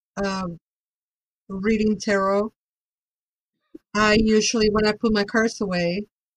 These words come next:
uh, I, I kiss them. I give them a kiss. And I do it out of gratitude, right? Like, "Hey, thank you." Because they're my coworker.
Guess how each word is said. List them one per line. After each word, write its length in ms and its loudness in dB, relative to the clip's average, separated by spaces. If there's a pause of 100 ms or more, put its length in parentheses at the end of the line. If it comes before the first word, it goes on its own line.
(840)
uh, 680 -4 (520)
I, 340 -2 (140)
I 160 -2
kiss 240 -4
them. 160 -8 (640)
I 60 -12
give 120 -4
them 100 -4
a 60 -8
kiss. 260 -8 (1300)
And 160 4
I 100 6
do 160 6
it 80 8
out 140 4
of 100 0
gratitude, 560 -2
right? 320 -8 (100)
Like, 280 -4
"Hey, 400 -2 (160)
thank 260 -8
you." 160 -6
Because 300 0
they're 160 6
my 180 6
coworker. 680 2